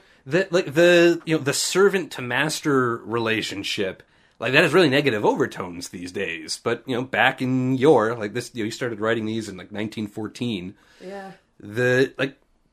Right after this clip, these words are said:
Speaker 1: that was an understood sort of caste distinction, just, like, you know, the loyal servant.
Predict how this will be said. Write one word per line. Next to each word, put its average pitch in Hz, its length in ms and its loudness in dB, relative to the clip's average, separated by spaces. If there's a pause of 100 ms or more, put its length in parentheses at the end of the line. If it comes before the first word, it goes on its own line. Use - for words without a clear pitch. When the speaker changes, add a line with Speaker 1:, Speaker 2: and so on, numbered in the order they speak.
(120)
Speaker 1:
that 151 180 4
was 165 140 2
an 170 120 -4
understood 151 640 2
sort 151 140 -6
of 135 140 -10
caste - 560 -4
distinction, 87 800 -8
just, 92 100 -8
like, 110 160 -12
you - 80 -14
know, 117 80 -4
the 117 80 0
loyal 117 540 2
servant. 117 600 -2